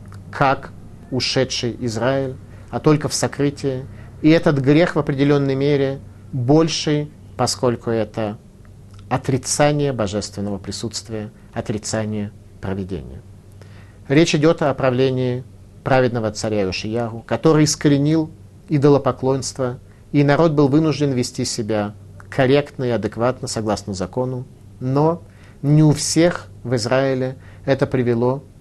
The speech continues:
к глубинным духовным изменениям. «А ко всему этому не вернулась ко мне всем сердцем своим Иудея, вероломная сестра ее». То есть вернулась,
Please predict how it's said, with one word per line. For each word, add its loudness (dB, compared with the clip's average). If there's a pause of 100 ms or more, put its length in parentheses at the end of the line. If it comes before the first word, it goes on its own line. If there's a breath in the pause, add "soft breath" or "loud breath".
к -8
глубинным 0 (160)
духовным -2 (280)
изменениям. -6 (1700 loud breath)
«А 2
ко 4
всему 6
этому 4
не 4
вернулась 4
ко 2
мне 2
всем 2
сердцем 0
своим 0
Иудея, 0
вероломная 2
сестра -4
ее». 0
То -4
есть -2
вернулась, 2